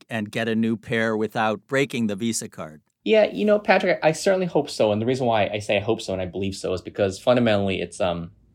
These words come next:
Speaker 2: there's competition. The technology involved in a pair of AirPod Pros or any decent of these, you know, earbud hearables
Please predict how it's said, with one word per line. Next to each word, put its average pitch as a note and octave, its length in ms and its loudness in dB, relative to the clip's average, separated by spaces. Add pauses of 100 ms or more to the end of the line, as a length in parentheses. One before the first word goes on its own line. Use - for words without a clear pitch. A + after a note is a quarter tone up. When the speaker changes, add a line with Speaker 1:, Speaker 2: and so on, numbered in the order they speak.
Speaker 2:
there's G#2 160 2
competition. - 640 -12 (220)
The C3+ 80 6
technology D#3+ 720 4
involved A#2+ 640 2
in G#2 140 -4
a G2 40 -6
pair G#2 260 -2
of G#2 100 -4
AirPod G2 540 -2
Pros A2 500 2
or G2 60 -6
any G2 140 -4
decent G2+ 440 -6
of F#2+ 160 -6
these, F2 220 -12
you G#2+ 60 -8
know, E2 140 -6
earbud G#2+ 480 0
hearables A#2 460 -4